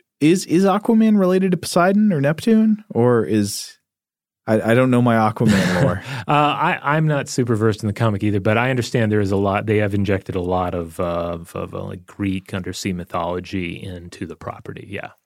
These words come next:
Speaker 1: Yeah. Is he played by Khal Drogo?
Speaker 2: Yeah, Jason Momoa. Very striking as Aquaman.
Speaker 1: Well, I say give him three prongs. <laughs> You know what they should really do with Aquaman is give him the impossible trident.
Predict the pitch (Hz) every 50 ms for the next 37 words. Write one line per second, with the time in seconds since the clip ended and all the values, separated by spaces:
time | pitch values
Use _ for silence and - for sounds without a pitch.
0 | _ - 101 87 80 80 87 - _ _ _ _ _ _ _ - 113 117 117 -
1 | 196 196 196 190 190 170 - - 160 147 156 151 135 123 131 151 160 185 180 180
2 | 190 190 185 - - - _ _ _ - 123 151 202 190 160 - 131 135 139 135
3 | - 135 127 127 127 123 139 160 143 95 82 80 - _ _ _ _ _ _ _
4 | - 120 123 123 117 120 - - - 120 117 110 - 113 101 98 98 95 98 101
5 | 101 98 - 98 90 87 87 - - _ _ _ _ _ _ _ _ - 113 113
6 | 117 120 127 139 139 - 135 127 117 113 110 104 110 104 101 - 110 101 92 -
7 | - 90 80 73 71 78 92 107 - - - - - - - - - 104 - -
8 | - 113 - _ _ _ _ _ _ _ - - - 151 156 196 277 359 320 220
9 | 185 151 - 143 117 113 127 170 190 190 170 139 117 104 104 98 104 90 - -
10 | - 107 98 92 90 90 87 87 - 104 95 101 - 127 123 131 127 123 117 107
11 | 98 92 - - - 127 123 117 - - 120 95 80 76 - - 95 78 67 -
12 | - - - - - -